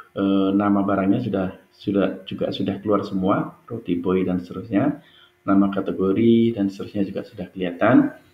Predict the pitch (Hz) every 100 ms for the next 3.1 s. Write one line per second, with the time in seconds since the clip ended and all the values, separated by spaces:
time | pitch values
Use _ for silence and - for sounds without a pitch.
0 | _ _ - 95 95 107 113 117 117 120
1 | - _ _ _ _ - 92 90 92 85
2 | 85 92 92 - - 90 90 90 90 92
3 | -